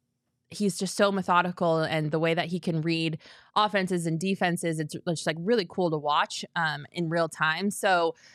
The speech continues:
I definitely think that he has a veteran experience that is very valuable to a team. But I just, like,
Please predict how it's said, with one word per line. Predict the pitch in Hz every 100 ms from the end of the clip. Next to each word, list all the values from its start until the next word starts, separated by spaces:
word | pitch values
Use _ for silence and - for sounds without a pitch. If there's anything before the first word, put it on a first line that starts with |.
| -
I | 196
definitely | 202 208 254 214 214
think | - 190
that | 190 160
he | 180 180
has | - 170 160 160 156 -
a | 165 160 156 156 165
veteran | 160 180 175 170 165
experience | 156 - 170 160 160 160 160
that | - 151
is | 151 151
very | 170 175
valuable | 165 151 156 156 156
to | - 165
a |
team. | 160 - 165 180 196 - _ _ _ _ -
But | 202
I | 185 196
just, | - 208 202 -
like, | 214 190 -